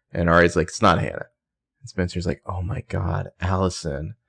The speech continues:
And Emily's like, "Maybe we can stop her." And Arya's like, "How?"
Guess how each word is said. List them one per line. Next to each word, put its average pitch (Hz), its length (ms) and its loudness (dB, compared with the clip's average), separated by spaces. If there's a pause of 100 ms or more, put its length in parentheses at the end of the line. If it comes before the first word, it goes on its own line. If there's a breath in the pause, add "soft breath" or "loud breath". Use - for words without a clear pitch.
(640)
And 85 380 -2
Emily's 87 400 0
like, 82 160 2
"Maybe 117 220 4
we 110 100 4
can 90 140 -2
stop 107 380 4
her." 65 140 -2
And - 80 -6
Arya's 95 300 -2
like, - 120 -12
"How?" 160 480 -2